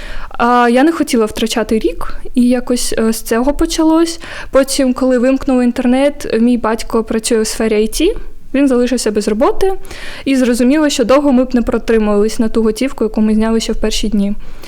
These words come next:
Ну і на завершення стало те, що моя мама працює вчителькою української мови та літератури.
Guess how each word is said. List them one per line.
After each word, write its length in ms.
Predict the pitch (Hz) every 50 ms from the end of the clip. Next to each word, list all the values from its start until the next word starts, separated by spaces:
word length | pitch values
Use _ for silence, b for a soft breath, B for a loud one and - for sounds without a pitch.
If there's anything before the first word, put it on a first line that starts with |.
| B B B B B B B
Ну 140 | 262 302 339
і 20 |
на 120 | 339 330 294
завершення 520 | 311 285 247 269 277 - - 302 294 294
стало 360 | 285 294 - 269 262 262 262
те, 260 | 262 262 - 247 254
що 260 | 254 - - - 254 240
моя 580 | 240 233 233 226 233 233 240 240 240 247 240
мама 680 | 240 226 226 226 240 247 240 247 240 240 240 240 240 226 - - - - -
працює 520 | - 233 233 226 - - 240 233 233 226
вчителькою 580 | 226 - - - 247 220 240 226 220 - 226 226
української 500 | 208 - 233 226 233 233 - - - 226
мови 220 | 226 233 233 226
та 100 | 220 -
літератури. 640 | 208 220 214 - 214 214 208 - 214 220 254 320 427